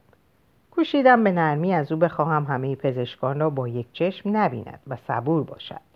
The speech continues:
با تأکید بر وفاداری به اصولی که بر اساس آنها کار گروه را آغاز کرده بودیم،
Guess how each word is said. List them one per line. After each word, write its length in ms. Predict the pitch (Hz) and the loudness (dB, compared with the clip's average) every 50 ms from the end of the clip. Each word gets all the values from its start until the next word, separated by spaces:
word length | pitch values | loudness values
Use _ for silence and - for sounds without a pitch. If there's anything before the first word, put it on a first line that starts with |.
| _ _ _ _ _ _ _ _ _ _ _ _ _ | _ _ _ _ _ _ _ _ _ _ _ _ _
با 120 | - 143 139 | -4 -4 -4
تأکید 480 | - - 131 131 135 - - 151 143 | 0 0 0 0 0 -2 -4 -4 -2
بر 180 | - 139 135 131 123 | 0 0 0 2 0
وفاداری 640 | 127 127 - - 131 120 123 135 131 127 131 139 135 | 0 -2 -2 -2 -4 -4 -2 -2 -4 -2 -4 -2 -2
به 160 | 139 127 - | -2 -4 -4
اصولی 360 | 135 - - - 135 135 135 | -6 -8 -8 -8 -6 -6 -6
که 140 | - - 131 | -6 -4 -4
بر 180 | 127 123 123 | -2 -2 -2
اساس 420 | - - 127 - - 139 127 - - | -4 -6 -8 -8 -8 -8 -6 -4 -4
آنها 500 | 135 - 123 127 127 135 135 135 131 - - _ _ _ _ _ _ _ | -4 -4 -6 -6 -6 -4 -4 -4 -4 -6 -12 _ _ _ _ _ _ _
کار 260 | - 208 190 185 185 | 2 4 6 6 6
گروه 340 | 175 147 143 143 175 202 190 - | 4 2 0 0 0 -2 0 0
را 120 | 156 127 | 0 0
آغاز 380 | - 117 117 123 127 120 - - | 0 -2 -4 -4 -6 -6 -6 -6
کرده 300 | 131 127 127 123 127 127 | -4 -4 -4 -4 -4 -6
بودیم، 400 | 120 127 127 151 190 208 214 | -6 -6 -4 -2 -2 -2 -2